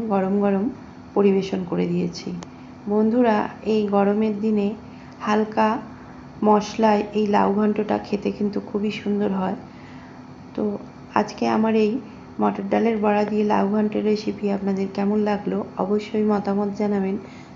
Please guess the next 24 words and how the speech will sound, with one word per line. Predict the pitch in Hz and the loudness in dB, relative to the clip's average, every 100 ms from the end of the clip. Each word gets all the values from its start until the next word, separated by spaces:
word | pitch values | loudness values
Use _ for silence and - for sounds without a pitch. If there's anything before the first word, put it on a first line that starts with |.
| 214 | 0
যদি | 220 240 | 2 2
ভালো | 220 214 214 | 2 2 4
লেগে | 226 233 | 2 0
থাকে | 233 220 233 | -2 -2 -2
তাহলে | 226 196 202 208 | -2 0 2 0
একটা | 208 202 | 0 0
লাইক | 196 196 190 - | 0 0 -2 -2
দেবেন, | 208 202 202 - - - - - | 0 2 0 -2 -14 -16 -12 -4
আর | 190 202 202 | 0 0 2
যদি | 240 226 220 | 0 2 2
আমার | 208 214 208 | 4 2 0
চ্যানেলের | 214 208 202 208 | -2 0 0 2
নতুন | 202 196 208 202 190 | 2 2 0 0 2
বন্ধু | 202 196 196 | 2 2 0
হয়ে | 226 233 226 | -4 -2 -2
থাকেন | 226 220 196 196 - - - - - | -2 -2 -2 -2 -6 -16 -18 -12 -4
তাহলে | 196 208 220 202 202 | 0 2 4 4 2
আমার | 185 196 196 | 0 0 0
এই | 202 - | 0 0
চ্যানেলটি | 208 214 214 - 190 202 - - - - | 0 2 0 -4 -6 -6 -10 -16 -18 -8
সাবস্ক্রাইব | 196 190 - - 208 208 - | -4 -4 -6 0 2 2 0
করে | 208 208 | 2 4
দেবার | 202 190 185 220 - | 2 0 -4 -8 -6
অনুরোধ | 180 185 175 175 | -2 0 0 -2